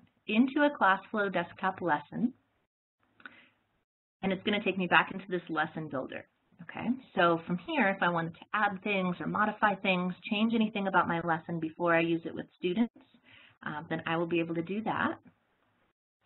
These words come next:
Here we go. Again, kind of depending on the size of your flip chart, um, it may take different amounts of time. Okay, and here's my flip chart, but now it is a ClassFlow desktop lesson. Okay, so I could go ahead and play this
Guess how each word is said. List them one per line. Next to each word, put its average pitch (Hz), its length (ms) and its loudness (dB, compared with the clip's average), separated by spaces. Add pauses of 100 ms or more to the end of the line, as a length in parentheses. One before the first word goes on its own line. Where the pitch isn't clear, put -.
(240)
Here 175 120 -8
we 202 100 -6
go. 170 460 -4
Again, 180 220 -6
kind 190 160 2
of 185 80 -2
depending 247 380 4
on 208 60 4
the 190 120 -4
size 185 180 2
of 170 80 -4
your 160 200 -2
flip 165 240 -6
chart, 147 220 0 (640)
um, 160 120 -8
it 170 40 -8
may 165 120 -2
take 165 200 -6
different 160 260 -8
amounts 151 280 -8
of - 160 -10
time. 156 500 -4
Okay, - 360 -2 (300)
and 190 100 -4
here's 285 180 0
my 370 140 2
flip 370 140 0 (100)
chart, 208 320 4
but 214 200 2
now 233 460 4 (480)
it 208 180 -4
is 170 320 2 (460)
a - 80 -12
ClassFlow 175 500 -2
desktop 180 500 -4
lesson. - 280 2 (720)
Okay, 240 160 -4 (540)
so 208 60 -6
I 170 100 -2
could - 160 -8
go 196 120 4
ahead 190 220 2
and 165 100 0
play 202 240 0
this 214 160 -4